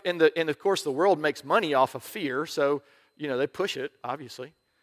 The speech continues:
What about recently when, um, when our government, um, you know, killed this terrorist, who, this Iranian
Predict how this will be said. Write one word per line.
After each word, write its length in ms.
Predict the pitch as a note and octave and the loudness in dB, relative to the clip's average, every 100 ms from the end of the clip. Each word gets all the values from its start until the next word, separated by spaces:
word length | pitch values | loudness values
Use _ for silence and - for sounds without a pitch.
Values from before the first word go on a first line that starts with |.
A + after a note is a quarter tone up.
| _ | _
What 120 | F#3 | 2
about 320 | A3+ B3 G#3 E3+ | 8 10 10 6
recently 480 | G3 - G#3+ E3 | 4 4 0 0
when, 240 | D3 D#3 D3+ - | 2 0 0 0
um, 240 | D3 C#3 | 0 0
when 140 | D3+ | 2
our 100 | D#3+ | 2
government, 500 | D#3 E3+ F3+ E3+ D3+ - _ _ - | 8 8 8 2 0 -4 _ _ 0
um, 380 | D3+ C#3+ C#3 B2+ _ _ _ _ | 0 0 -6 -16 _ _ _ _
you 120 | D3+ | -4
know, 100 | D3+ | -2
killed 280 | C#3 F3+ E3+ | 0 0 2
this 180 | D#3+ - | 2 0
terrorist, 500 | - F3+ D#3+ C#3 - | 0 2 2 0 -2
who, 160 | D3 C#3+ | -6 -6
this 280 | C#3+ C#3 | -6 -2
Iranian 600 | D3 C#3 D3+ D3+ D3 C#3 | 0 2 0 -2 -8 -10